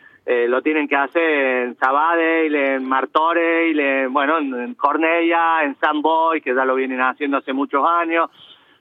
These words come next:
Si cada uno hace su, su, sus deberes en su club, eh, yo creo que el rugby catalán, eh, es una piedra fundamental, eh,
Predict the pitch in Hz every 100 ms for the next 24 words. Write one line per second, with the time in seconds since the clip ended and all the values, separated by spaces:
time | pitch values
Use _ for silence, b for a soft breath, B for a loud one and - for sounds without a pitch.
0 | _ 143 143 143 139 143 139 - 180 185
1 | 185 190 180 180 - 190 170 151 147 143
2 | 147 - 151 135 117 147 131 156 156 175
3 | 185 170 151 139 135 - 135 - - 440
4 | 466 _ B B - 127 127 147 156 160
5 | 143 143 135 160 160 156 147 135 143 147
6 | 143 160 180 190 170 147 131 127 B B
7 | B B - 131 151 139 170 170 156 151
8 | 147 143 143 156 170 180 147 127 120 117
9 | 110 107